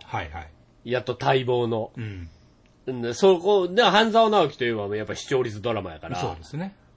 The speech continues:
Speaker 2: これがもうすでに発表されてる上でのテ-、テセウスの船やったから。
Speaker 1: ああ、なるほどね。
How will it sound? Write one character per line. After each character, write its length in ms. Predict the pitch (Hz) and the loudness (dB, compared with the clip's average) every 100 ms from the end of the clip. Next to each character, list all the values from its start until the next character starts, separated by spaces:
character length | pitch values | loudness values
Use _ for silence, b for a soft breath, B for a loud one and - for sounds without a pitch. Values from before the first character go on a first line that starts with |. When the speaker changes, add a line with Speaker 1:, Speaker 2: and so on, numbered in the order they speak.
| _ | _
Speaker 2:
こ 120 | - 196 | 4 6
れ 80 | 196 | 8
が 100 | 208 | 6
も 80 | |
う 20 | 208 | 4
す 140 | 330 | 2
で 60 | 196 | 2
に 60 | |
発 240 | 208 277 - | 4 2 2
表 160 | 294 262 | 0 4
さ 100 | 277 | 4
れ 120 | 262 | 6
て 140 | 262 | 4
る 140 | 269 269 | 4 0
上 140 | 277 | 0
で 100 | 277 | 0
の 100 | 214 | 2
テ-、 260 | 185 180 180 - | 2 2 0 -6
テ 140 | 226 233 | 0 2
セ 160 | 165 | 2
ウ 120 | 127 | 2
ス 140 | 110 113 | -2 -8
の 100 | 101 | -6
船 220 | 113 113 | -4 -4
や 100 | 101 | -4
っ 40 | |
た 100 | - | -8
か 80 | - | 2
ら。 80 | 170 | 8
Speaker 1:
あ 160 | 151 131 | 8 8
あ、 60 | |
な 120 | 123 120 | 2 -2
る 60 | |
ほ 100 | 120 | -2
ど 100 | 117 | -4
ね。 200 | 165 175 | -6 -8